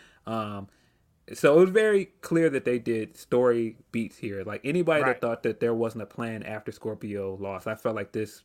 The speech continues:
Speaker 1: fairly proved that that was wrong. Um,
Speaker 2: Mm-hmm.
Speaker 1: even after the match, they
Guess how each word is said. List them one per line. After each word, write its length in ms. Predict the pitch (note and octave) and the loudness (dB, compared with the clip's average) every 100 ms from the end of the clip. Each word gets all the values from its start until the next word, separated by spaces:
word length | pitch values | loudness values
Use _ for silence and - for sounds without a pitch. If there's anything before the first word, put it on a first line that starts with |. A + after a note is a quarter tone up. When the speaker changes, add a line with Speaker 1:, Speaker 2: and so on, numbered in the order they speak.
| - | -20
Speaker 1:
fairly 560 | - - D3 D3 C3+ | -6 2 6 6 2
proved 440 | A#2+ - B2+ A#2 G#2+ | -2 -2 0 0 -4
that 120 | G#2 | -8
that 140 | A2 F#2+ | -6 -8
was 120 | G2 | -12
wrong. 360 | G#2 G#2 A#2 B2 _ _ _ G#2+ | -12 -10 -10 -12 _ _ _ -6
Um, 100 | A#2 G#2+ | -4 -2
Speaker 2:
Mm-hmm. 40 | |
Speaker 1:
even 320 | A#2+ D#3 D#3+ - | 4 6 4 -2
after 320 | A#2 B2+ - | -4 -2 -2
the 120 | B2 | -2
match, 380 | A#2 A#2 A2+ - - | -4 -6 -8 -12 -10
they 300 | - A2+ | -4 -4